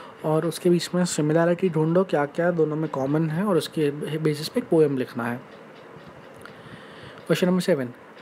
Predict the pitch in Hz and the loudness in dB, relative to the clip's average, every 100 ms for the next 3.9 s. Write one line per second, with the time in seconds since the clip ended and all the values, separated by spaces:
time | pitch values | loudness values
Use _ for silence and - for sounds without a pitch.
0 | 156 190 208 233 220 214 170 170 196 - | 4 6 6 2 0 2 0 2 -2 0
1 | - 160 160 165 165 - - - - - | 4 6 6 0 -8 -16 -20 -20 -20 -20
2 | - 165 170 - - - - - - - | -4 -2 -2 -6 -20 -20 -20 -20 -20 -20
3 | - - - 180 185 226 190 165 214 | -20 -20 0 4 4 4 2 2 2